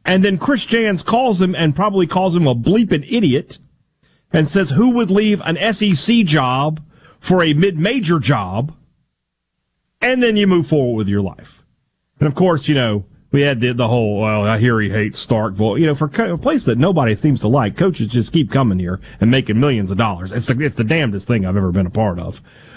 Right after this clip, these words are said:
But that was a dumb report. Chris Jans was not going to leave Miss-, w-, w-, w-,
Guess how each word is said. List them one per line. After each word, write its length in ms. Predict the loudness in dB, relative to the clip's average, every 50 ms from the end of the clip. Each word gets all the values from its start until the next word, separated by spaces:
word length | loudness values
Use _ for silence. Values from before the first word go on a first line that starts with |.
| -2 2
But 340 | 2 2 2 0 -2 -6 -12 -20 _ _ _ _ _ _ _ _ _ _ _ _ _ _ _ _ _ _ _ _ _ _ -2
that 160 | 0 0 2
was 80 | 2
a 80 | 0 0
dumb 440 | 0 -2 -2 -2 0 0 2 2 2
report. 540 | 0 0 0 0 0 0 0 -2 -4 -6 -12 -18 _ _ _ _ _ _ _ _ _
Chris 160 | -2 -2 0 0
Jans 240 | 0 0 0 0
was 100 | 0 2
not 240 | 2 2 2 0 0
going 220 | 0 0 2 2 2
to 40 |
leave 240 | 2 2 2 2 0
Miss-, 140 | 0 -2 -4
w-, 240 | -6 -12 -14 -16 -12
w-, 360 | -10 -10 -6 -4 -4 -4 -4
w-, 220 | -8 -14 -18 -18